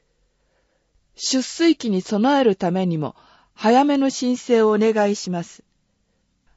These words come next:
また、自主防災組織結成についての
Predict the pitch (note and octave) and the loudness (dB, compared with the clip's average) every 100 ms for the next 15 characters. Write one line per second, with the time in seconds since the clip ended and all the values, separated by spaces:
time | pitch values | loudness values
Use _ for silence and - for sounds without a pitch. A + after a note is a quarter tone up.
0 | _ F#3+ G#3 - A3 - - - F#3 G3+ | _ -6 -4 0 0 -2 -12 -20 -8 -4
1 | G#3+ C4+ A3 G3 B3 D4 - C#4+ C#4+ B3+ | -4 -4 -4 2 2 4 0 -2 -2 -4
2 | - - - B3+ B3+ - C#4 C4 B3+ B3 | -4 -12 -2 -2 -2 -4 -2 2 0 0
3 | - A#3+ G3 D#3+ C#3 A#2 | -2 -4 0 -2 -2 -6